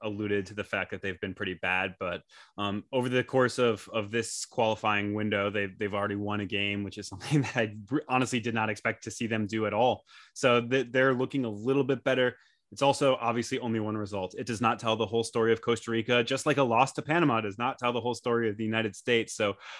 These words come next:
I do think it's Panama, Canada, um, in some order as the, as the third and fourth best teams in concacaf, whether they finish, um, you know, second in the table or fourth in the table might be a different story. But for sure, I think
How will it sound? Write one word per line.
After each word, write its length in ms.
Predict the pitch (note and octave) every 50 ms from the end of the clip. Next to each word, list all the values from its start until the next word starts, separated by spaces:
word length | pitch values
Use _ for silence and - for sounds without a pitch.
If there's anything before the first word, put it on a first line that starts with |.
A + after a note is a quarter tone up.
| - -
I 100 | - B2+
do 200 | B2 A#2 D3 F3 E3
think 220 | - F3 E3+ D3
it's 120 | D3 A#2+
Panama, 420 | - - C3+ B2+ B2 A#2+ A#2+ A#2 A2
Canada, 560 | - A#2+ A2 A2 A2 G#2+ A2 A2 A2 G#2+ - _ _ - - _ _ -
um, 100 | G#2+ G#2
in 100 | G#2 G2+
some 280 | G2 - - A#2+ A#2 A#2 -
order 400 | C3 B2 A#2+ A2+ A#2 A#2 A#2 F#2+
as 200 | G2+ G2+ F#2+ -
the, 260 | - A2 G#2 G2+ - -
as 160 | G#2 F#2+ -
the 80 | A2
third 240 | G2+ - - C3 C3
and 160 | B2+ A#2+ A2+
fourth 320 | - - B2 A#2 A2+ A2+ -
best 360 | A2+ G#2 C3 C3+ - - -
teams 240 | - A#2+ A2+ G#2 F#2
in 80 | G#2 F#2
concacaf, 540 | - G2 G2 F#2+ G2 F#2 - G2 F#2+ F#2 -
whether 180 | G2+ G2 G2
they 100 | G2 F#2+
finish, 460 | F#2 - - G2+ G2 F#2 F#2 - - - _ - - _ _ -
um, 260 | G2+ G2 F#2+ F#2 F2+ G2+
you 100 | G2+ F#2+
know, 100 | F#2+ F2
second 400 | - - - B2+ - - A#2+ A2
in 80 | G2+
the 80 | G2+ G2+
table 320 | F#2+ - G#2 G2+ F#2+ F#2+
or 60 | F#2+ F#2
fourth 340 | - - B2+ C3 B2+ A2
in 80 | A#2+ A2+
the 80 | G#2+ G2
table 300 | - - G#2 F#2 G2 F#2
might 220 | G2 G#2 G#2 F#2+
be 120 | - G#2+ G2+
a 60 | F#2
different 320 | E2+ G2+ - - F#2+ F2
story. 380 | - - - A#2 A2+ G#2+ F#2+ F#2
But 220 | F2 G2 G2 F2
for 100 | - A2+ G#2+
sure, 240 | - - A2+ G#2+ G2
I 40 |
think 280 | F#2 - A2+ A2 G2 -